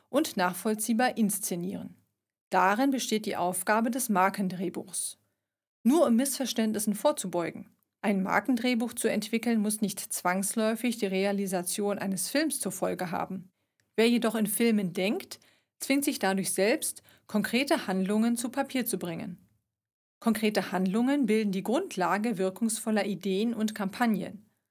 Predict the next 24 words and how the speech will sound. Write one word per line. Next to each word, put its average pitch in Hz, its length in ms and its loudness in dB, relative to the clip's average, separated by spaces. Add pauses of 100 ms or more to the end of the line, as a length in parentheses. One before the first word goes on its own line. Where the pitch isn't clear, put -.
(400)
Lassen 214 260 4
sich 202 180 -2
diese 196 280 -2
mühelos 202 600 2
weiterentwickeln 220 1000 0
und 208 240 -2
in 202 180 -4
verschiedene 233 600 -2
Kanäle 190 640 -2
on- 208 220 0
und 185 180 -6
offline 190 400 0
übertragen, 190 720 -4 (360)
ist 320 220 0
die 262 60 0
Kommunikation 208 760 -2
auf - 140 -4
dem 190 160 -2
richtigen 220 520 -2
Weg, 208 380 -2 (320)
aus 254 160 0
dem 233 160 -2
Einheitsbrei 208 720 0
hervorzutreten. - 920 -4